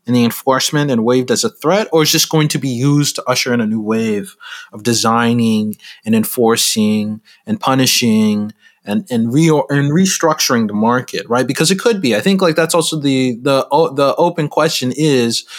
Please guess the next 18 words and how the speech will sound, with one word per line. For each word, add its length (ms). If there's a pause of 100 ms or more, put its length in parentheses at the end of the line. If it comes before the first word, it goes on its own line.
(240)
how 180
far 420
would 280
China 400
actually 460
go, 720
right? 380 (800)
Like, 260
yeah, 200
the 100
fines 440
are 40
fa-, 340
like, 240
I 100
love 340
the 60
fines. 680